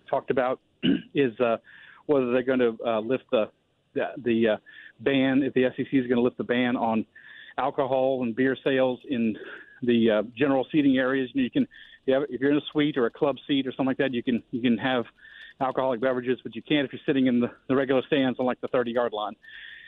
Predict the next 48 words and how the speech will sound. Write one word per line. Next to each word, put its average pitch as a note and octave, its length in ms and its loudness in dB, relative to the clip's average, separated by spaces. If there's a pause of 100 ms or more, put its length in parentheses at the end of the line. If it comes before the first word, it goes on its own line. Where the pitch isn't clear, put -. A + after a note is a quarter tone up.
(120)
The, D3 280 2
every F#3 260 2
other F#3+ 200 -2
Power F3 340 -2
Five D#3+ 160 -4
conference, B2 380 -6
the A#2+ 80 -14
Big C3 220 -6
Twelve, D3 480 0
the C#3+ 80 -4
Big C3 280 -4 (100)
Ten, D3 340 0
the C3+ 60 0
A C3+ 200 0
C - 180 -6
C, C#3+ 200 2 (480)
uh, B2+ 220 0
Pac-twelve, C#3+ 460 0 (240)
they C#3+ 120 2
all D3+ 320 -2
allow A#2+ 140 -2
it. - 80 -12 (500)
Other E3+ 420 2
in-state F#3 380 -2
schools B3+ 260 0
allow A#2+ 160 0
it. G#2 60 -10
You C3+ 80 -10
can C#3+ 80 2
go C#3+ 80 4
to C#3+ 80 0
Turchin D#3 340 -4
Stadium, C#3+ 480 0
uh, B2 40 -2
uh, C3 520 0
at C3 80 -4
Tulane F#3 360 2
and, A#2 140 -2
and A#2+ 180 -8
have A2 100 -6
a - 20 -4
beer, G#2 240 -8 (480)
uh, C3 300 4 (100)
sitting C3 160 4
wherever B2+ 220 2
you A#2 100 2
want. G#2+ 220 -2 (200)
Um, A2+ 280 -2